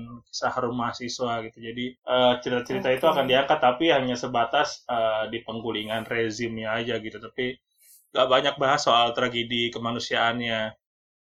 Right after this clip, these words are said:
Speaker 1: Dan
Speaker 2: Mm-mm.
Speaker 1: akhirnya ya setelah ikut beberapa organisasi, justru tahu ada fakta-fakta kelam di balik, eh, momentum, eh, peralihan atau transisi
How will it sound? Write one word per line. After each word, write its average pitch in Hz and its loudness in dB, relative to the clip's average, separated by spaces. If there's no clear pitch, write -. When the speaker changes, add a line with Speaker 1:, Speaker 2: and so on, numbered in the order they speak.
Speaker 1:
Dan 113 2
Speaker 2:
Mm-mm. 98 -2
Speaker 1:
akhirnya 123 0
ya 127 2
setelah 123 -2
ikut 123 -10
beberapa 117 -2
organisasi, 135 -4
justru 135 -8
tahu 117 0
ada 110 -4
fakta-fakta 113 -6
kelam 131 2
di 113 -4
balik, 107 -2
eh, 113 -4
momentum, 110 -6
eh, 107 -10
peralihan 110 -4
atau 110 -6
transisi 104 -8